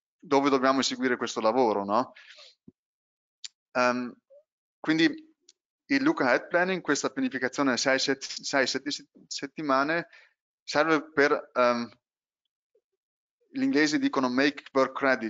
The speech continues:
cioè, eh, serve per, ehm, assicurare che le attività hanno tutti i pre-, prerequisiti per poter essere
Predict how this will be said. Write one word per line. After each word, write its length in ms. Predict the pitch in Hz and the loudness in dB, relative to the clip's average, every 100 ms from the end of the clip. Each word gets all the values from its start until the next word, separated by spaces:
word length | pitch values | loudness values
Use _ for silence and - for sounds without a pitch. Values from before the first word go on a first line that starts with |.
| - | -10
cioè, 260 | - 120 113 - 107 _ | -2 0 0 -6 -20 _
eh, 200 | - 120 | -2 0
serve 380 | 123 143 151 151 | 2 0 0 -2
per, 400 | 143 139 139 - _ _ _ _ | 2 2 0 -8 _ _ _ _
ehm, 340 | - 123 117 117 | -4 0 0 0
assicurare 760 | 131 156 139 131 127 151 151 | -4 -4 -2 2 4 2 0
che 260 | 156 - 143 | -6 -12 -6
le 80 | 131 | -4
attività 600 | 127 135 127 131 135 151 | -4 -4 -4 0 2 0
hanno 300 | - 139 131 | 0 -2 -2
tutti 500 | - 151 - 127 127 | -6 -10 -6 -8 -6
i 80 | 135 | -6
pre-, 500 | 139 135 147 - - | 0 2 2 -2 -10
prerequisiti 1000 | - 131 135 127 143 147 143 143 175 175 _ - - _ | -4 0 2 0 -2 0 -2 -2 -10 -10 _ -20 -20 _
per 180 | 143 139 | -4 -2
poter 400 | 135 135 135 139 | -2 2 2 2
essere 680 | 113 127 - 127 127 127 | 0 -2 -2 0 -2 -4